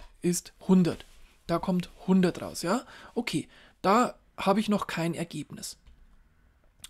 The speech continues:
Dann vergleiche ich, äh, die nächsten, ja? Und jetzt auf einmal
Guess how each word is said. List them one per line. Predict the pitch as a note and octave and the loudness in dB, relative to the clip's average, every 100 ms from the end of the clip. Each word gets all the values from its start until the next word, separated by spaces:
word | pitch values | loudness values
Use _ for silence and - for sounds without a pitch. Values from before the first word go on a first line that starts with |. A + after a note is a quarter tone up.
| - - - - _ _ - | -20 -20 -20 -20 _ _ -2
Dann | F#3+ C#4 D4 - | 0 0 -6 -14
vergleiche | - G#3+ F#3+ F3 F#3+ A3+ A#3 | -8 -6 0 2 2 0 -4
ich, | A3 - _ _ | -6 -12 _ _
äh, | F#3 F#3 F#3 G3+ | -2 0 0 0
die | |
nächsten, | F#3 D#3+ F3+ - - - - _ _ | 2 2 -2 -4 -8 -10 -20 _ _
ja? | F3 C4 - _ _ _ - | -4 -4 -6 _ _ _ -2
Und | F#3+ E3+ | 0 2
jetzt | A#3 D#4 - - - | 2 0 -2 -8 -6
auf | F#3 - | -6 -4
einmal | E3+ B3 A#3+ F3+ C#4+ | -4 -2 0 -2 -2